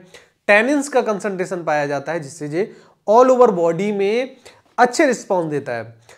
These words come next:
अगर हम सफेद मूसली की बात करें, शतावर की बात करें तो ये, ये बहुत अच्छा काम करते हैं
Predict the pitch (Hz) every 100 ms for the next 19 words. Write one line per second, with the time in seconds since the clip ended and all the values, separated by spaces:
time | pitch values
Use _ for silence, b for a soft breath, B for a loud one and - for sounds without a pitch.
0 | b - 156 180 185 185 196 185 180 185
1 | 180 214 196 180 175 175 185 202 190 170
2 | 175 196 175 160 156 151 - 233 226 196
3 | 190 202 190 165 156 202 - - 180 -
4 | 233 180 165 143 135 143 151 240